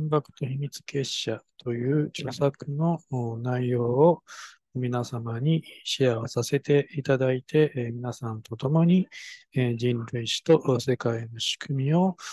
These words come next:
う、考えていく、う、目的のために、えー、皆様にお届けします。えーとですね、この、お、原爆と秘密結社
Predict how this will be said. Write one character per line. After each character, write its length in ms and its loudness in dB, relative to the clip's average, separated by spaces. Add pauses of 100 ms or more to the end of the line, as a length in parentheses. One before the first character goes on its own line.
(260)
う、 140 0
考 300 0 (140)
え 120 0
て 160 -6
い 100 -4
く、 360 4
う、 640 -2 (1400)
目 360 -4
的 540 -4 (960)
の 200 0 (160)
た 140 -2
め 140 -2
に、 120 -2 (680)
え 80 0
ー、 60 -2
皆 180 -4
様 280 -4
に 100 0
お 60 0
届 360 -4
け 20 -2
し 160 -2
ま 120 0
す。 220 -6 (1040)
え 40 0
ー 600 0
と 140 -12
で 80 -16
す 140 -12
ね、 80 -18
こ 180 2
の、 400 4
お、 540 0
原 160 2
爆 380 2
と 100 0
秘 60 0
密 200 -6
結 180 -2
社 360 -2